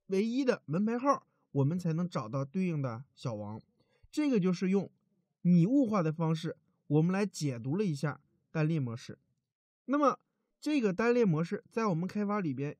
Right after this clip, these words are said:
用的还是非常广的，它能保护我们的对象，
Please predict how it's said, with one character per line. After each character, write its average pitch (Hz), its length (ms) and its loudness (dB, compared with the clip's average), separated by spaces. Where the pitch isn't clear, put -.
用 190 160 -2
的 147 140 -2
还 139 140 -4
是 170 100 -4
非 185 180 -2
常 190 160 -2
广 170 300 -8
的， 175 80 -20
它 269 120 -2
能 294 160 2
保 135 260 -4
护 208 220 -4
我 156 100 -2
们 131 120 -4
的 165 80 -2
对 208 160 -2
象， 220 260 -4